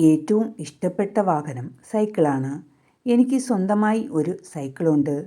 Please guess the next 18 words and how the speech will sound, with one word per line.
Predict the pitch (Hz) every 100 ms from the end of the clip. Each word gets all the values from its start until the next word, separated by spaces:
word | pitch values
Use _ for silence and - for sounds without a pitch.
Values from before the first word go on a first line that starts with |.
| - _ _ _ _ -
ഞാൻ | 233 247 190
ദിവസവും | 180 180 180 214 214 - -
സൈക്കിൾ | 165 147 147 160 139 - -
ചവിട്ടാറുണ്ട്. | 151 147 165 160 147 147 147 147 - _ _ _ _ -
സൈക്കിളിലാണ് | 190 202 247 254 247 190 156 143 - - 165
ഞാൻ | 143 - -
സ്കൂളിൽ | - 151 151 196 220 -
പോകുന്നത്. | 143 143 143 135 143 143 - _ _ _ 165
എൻ്റെ | 151 160 180
സൈക്കിളിന് | 180 165 190 180 160 151 - -
ഇന്ധനത്തിൻ്റെ | 156 147 151 151 170 180 185
ആവശ്യമില്ല. | 147 143 143 170 143 147 143 147 _ _ _ _ _ _ -
നോക്കൂ | 175 180 196
മക്കളെ, | 202 196 202 277 - - _ _ _ _
ഇപ്പോൾ | 165 160 180 330 - _ _ _ 151
ആകാശത്തു | 147 151 151 196 220
കൂടി | 214 220 220 -
വിമാനത്തിൽ | 165 139 139 143 156